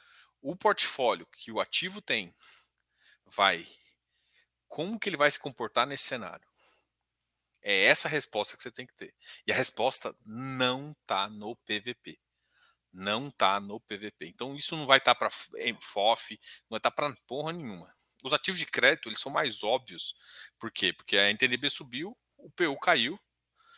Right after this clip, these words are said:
o P U caiu, o V P caiu. O V P caiu, o, o,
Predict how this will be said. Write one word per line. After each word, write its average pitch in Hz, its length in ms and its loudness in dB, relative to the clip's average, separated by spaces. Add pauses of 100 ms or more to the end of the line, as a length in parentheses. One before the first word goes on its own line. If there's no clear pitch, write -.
(160)
o 135 120 -6
P 160 140 2
U 143 100 2
caiu, 127 380 6
o 214 140 -14
V 147 120 0
P 147 160 -4
caiu. 90 400 -2 (840)
O 127 60 -18
V 123 120 0
P 131 140 0
caiu, 156 480 2 (520)
o, 277 440 -6
o, 240 420 -8